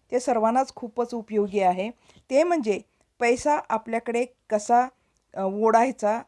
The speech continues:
आपण पैशासाठी काय करायचं, पैसा जे आपल्याजवळ येईल असं आपण काय केलं पाहिजे.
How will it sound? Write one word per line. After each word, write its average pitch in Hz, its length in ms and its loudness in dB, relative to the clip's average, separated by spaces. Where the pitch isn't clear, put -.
आपण 226 360 -4
पैशासाठी 220 920 -2
काय 202 200 2
करायचं, 165 480 -6
पैसा 240 320 2
जे 254 220 0
आपल्याजवळ 233 640 2
येईल 233 320 -2
असं 226 200 -4
आपण 262 260 -4
काय 214 180 2
केलं 175 280 -6
पाहिजे. 151 380 -10